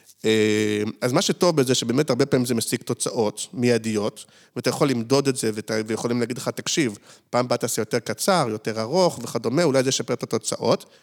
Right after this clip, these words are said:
מה שפחות טוב בזה ששוב, אתה, זה, אתה לא בונה מותג, ומה שקורה זה שנשחקים המותגים, כי אתה פונה רק לאנשים הרלוונטיים, אתה פונה ממש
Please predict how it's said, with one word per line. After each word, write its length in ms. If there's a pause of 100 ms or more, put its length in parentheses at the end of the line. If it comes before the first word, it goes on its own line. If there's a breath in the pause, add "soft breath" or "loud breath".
(440 soft breath)
מה 120
שפחות 520
טוב 100
בזה 200
ששוב, 360
אתה, 180
זה, 140
אתה 160
לא 100
בונה 200
מותג, 400
ומה 180
שקורה 280
זה 60
שנשחקים 520
המותגים, 480
כי 120
אתה 200 (380 loud breath)
פונה 240
רק 320
לאנשים 360
הרלוונטיים, 840
אתה 140
פונה 320
ממש 560